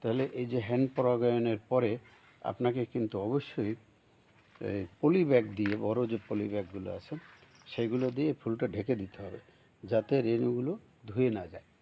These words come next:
যদি এই আপনি হ্যান্ড পরাগায়ন করার, করেও দেন, তারপরে যদি ফুলগুলো, আহ, স্ত্রী ফুলের উপর যদি হ্যান্ড পরাগায়ন করে দেন,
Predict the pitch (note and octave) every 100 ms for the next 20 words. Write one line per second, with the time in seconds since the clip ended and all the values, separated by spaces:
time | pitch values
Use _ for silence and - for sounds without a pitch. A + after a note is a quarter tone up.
0 | _ _ - - _ - - A2+ C3+ C3+
1 | B2+ B2 - G#2+ A#2+ A2 A#2 B2 C3 C3
2 | C3+ C3+ B2 A#2 B2 C3+ D3 D#3 - -
3 | - A2+ D3 F3+ B2+ G#2+ C3+ - _ _
4 | _ - A#2+ C3 C3+ C#3 C3 B2 B2+ B2
5 | B2 C3 B2 A#2+ - - - A2 G#2+ G#2+
6 | G#2 - - - - - - - A#2+ -
7 | C3+ C3+ - C3 C3 B2 B2+ B2 A#2 A#2
8 | A#2+ A2+ A#2 - - _ _ _ A2 A2
9 | A2 A#2 A#2+ B2 A#2+ A#2 A2+ - D#3 G#2+
10 | G#2